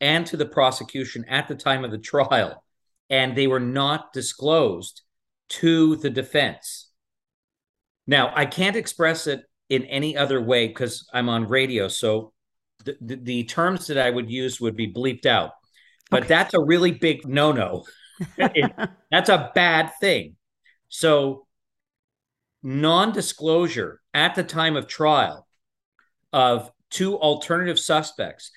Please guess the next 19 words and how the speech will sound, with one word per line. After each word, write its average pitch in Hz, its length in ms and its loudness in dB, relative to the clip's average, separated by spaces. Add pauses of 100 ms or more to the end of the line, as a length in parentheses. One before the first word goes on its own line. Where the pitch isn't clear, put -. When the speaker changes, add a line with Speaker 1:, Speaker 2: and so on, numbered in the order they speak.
(180)
Speaker 1:
that 143 120 2
had 135 300 0
not 190 180 4
only 139 440 -2 (260)
proximity, 170 880 2 (640)
motive, 165 680 6 (640)
and, 123 580 -4 (120)
uh, 110 360 2 (160)
opportunity 139 880 -2 (380)
not 190 320 2
being 196 180 -2
disclosed 156 520 -2
to 135 80 -12
defense 117 560 -4 (300)
is 139 200 -4
a 170 120 0
major, 165 800 -2
major 170 680 -2
problem 175 680 2